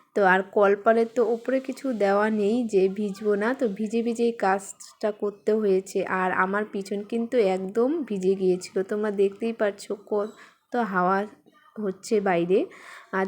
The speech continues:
দেখো ঘরের মধ্যে আমি এরকমভাবেই সব জামা কাপড় একটার পর একটা মেলে দিয়েছি। আর বাইরে থেকে না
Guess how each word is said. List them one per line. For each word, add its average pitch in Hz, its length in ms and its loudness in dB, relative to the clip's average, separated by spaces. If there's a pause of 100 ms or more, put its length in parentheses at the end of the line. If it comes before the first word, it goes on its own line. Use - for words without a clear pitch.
দেখো 196 280 0 (120)
ঘরের 196 440 0
মধ্যে 233 340 0
আমি 220 320 0
এরকমভাবেই 220 760 0
সব 220 340 0 (100)
জামা 196 300 2
কাপড় 202 380 -2
একটার 190 320 -2
পর 196 180 -4
একটা 196 320 -2
মেলে 185 300 -2
দিয়েছি। 190 320 -4 (720)
আর 196 180 6 (300)
বাইরে 185 340 4
থেকে 262 380 -4
না 220 160 2